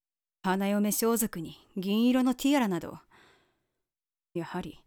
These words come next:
わしをバカにしておるとしか思えぬ。しかも、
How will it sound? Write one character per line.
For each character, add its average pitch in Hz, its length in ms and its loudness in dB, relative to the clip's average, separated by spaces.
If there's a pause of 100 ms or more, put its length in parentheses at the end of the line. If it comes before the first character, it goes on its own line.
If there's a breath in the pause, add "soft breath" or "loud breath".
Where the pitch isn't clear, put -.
(720 soft breath)
わ 214 160 4
し 247 220 2
を 240 80 6
バ 208 160 2
カ 240 140 4
に 254 120 6
し - 60 2
て 247 140 2
お 247 80 6
る 240 80 0
と 185 100 -4
し - 100 -8
か 160 140 -10
思 180 320 -4
え 214 100 -2
ぬ。 180 120 -8 (1120)
し - 180 -8
か 165 140 -12
も、 151 180 -14